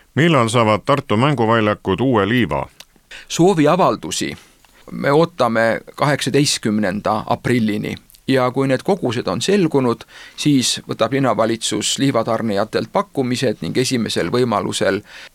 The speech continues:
Speaker 2: veab, eh, liiva laiali ja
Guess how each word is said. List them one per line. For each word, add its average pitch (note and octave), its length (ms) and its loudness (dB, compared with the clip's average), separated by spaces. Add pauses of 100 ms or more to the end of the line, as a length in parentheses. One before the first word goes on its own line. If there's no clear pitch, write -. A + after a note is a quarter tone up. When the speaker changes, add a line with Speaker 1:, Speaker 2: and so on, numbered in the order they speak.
Speaker 2:
veab, C3+ 380 0 (120)
eh, - 180 -2
liiva B2+ 600 0
laiali C#3 600 2 (400)
ja A#2+ 420 2